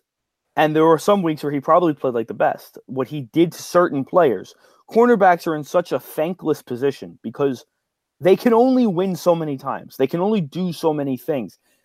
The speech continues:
When you think about, you know, I, Janoris Jenkins averages somewhere around probably ninety-two percent of the snaps, ninety-three percent of the snaps,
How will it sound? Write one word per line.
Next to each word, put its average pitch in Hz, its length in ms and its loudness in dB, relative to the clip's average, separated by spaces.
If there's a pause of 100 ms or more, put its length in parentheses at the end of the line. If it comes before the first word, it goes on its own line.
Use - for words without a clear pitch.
(720)
When 165 220 -4
you 214 120 2
think 233 240 -2
about, 165 320 4
you 170 80 -2
know, 147 160 2
I, 143 140 4
Janoris 180 500 -4
Jenkins 160 360 -4 (120)
averages 123 680 -2
somewhere 160 380 -2
around 139 240 0
probably 135 320 -2
ninety-two 139 520 -6
percent 120 360 -4
of 98 80 -8
the 95 40 -8
snaps, - 440 -8
ninety-three 123 320 -6
percent 110 240 -10
of 98 60 -10
the 101 40 -10
snaps, - 480 -12